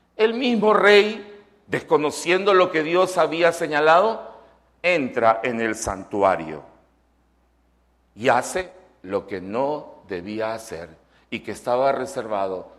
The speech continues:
solo a los sacerdotes. Él se sintió bien, superior, que estaba por encima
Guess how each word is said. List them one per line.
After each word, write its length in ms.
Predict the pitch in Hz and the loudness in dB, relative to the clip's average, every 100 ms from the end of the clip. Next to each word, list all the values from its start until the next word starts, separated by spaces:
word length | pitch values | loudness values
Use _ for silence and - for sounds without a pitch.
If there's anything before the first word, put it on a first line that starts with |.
| _ | _
solo 600 | - - 127 107 90 80 | -12 0 0 0 -6 -8
a 100 | 101 | -12
los 160 | 95 92 | -12 -14
sacerdotes. 960 | 87 - 101 104 117 - - _ _ _ _ _ _ _ - | -16 -12 -12 -8 -8 -10 -20 _ _ _ _ _ _ _ -2
Él 120 | 226 | -2
se 160 | 233 220 | -2 -8
sintió 400 | 185 135 202 190 | -10 -4 -2 0
bien, 400 | 170 180 170 - - | 0 2 0 -2 -16
superior, 840 | - 123 127 120 147 151 143 147 - - _ _ - | -18 -8 -6 0 2 2 0 -8 -18 -20 _ _ -6
que 60 | |
estaba 380 | 127 - 170 165 | -2 2 4 4
por 140 | 165 143 | 4 0
encima 720 | 127 117 220 175 113 90 82 | -2 -4 -4 -4 -6 -8 -12